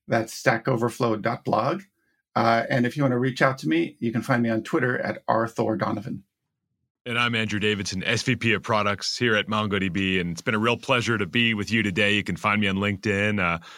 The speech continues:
Speaker 2: I'll also just encourage anyone who's potentially, uh, new to MongoDB. We have a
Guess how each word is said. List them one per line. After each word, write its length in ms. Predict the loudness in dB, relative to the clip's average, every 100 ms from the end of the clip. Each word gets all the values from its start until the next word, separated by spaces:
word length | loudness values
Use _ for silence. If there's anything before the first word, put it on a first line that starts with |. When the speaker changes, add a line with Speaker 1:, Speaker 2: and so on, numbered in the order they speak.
| -20 _
Speaker 2:
I'll 100 | 0
also 240 | 2 2 -2
just 180 | -2
encourage 440 | -4 0 2 2 2
anyone 340 | 2 2 0
who's 300 | 0 -2 -4 -10 -20 _ _
potentially, 640 | -2 0 2 2 2 2
uh, 220 | 2 0
new 340 | 0 2 2 0
to 260 | 2 2
MongoDB. 800 | 2 2 2 0 0 0 0 -2 -10 _ -4
We 100 | -2
have 180 | 0 0
a 240 | 0 -2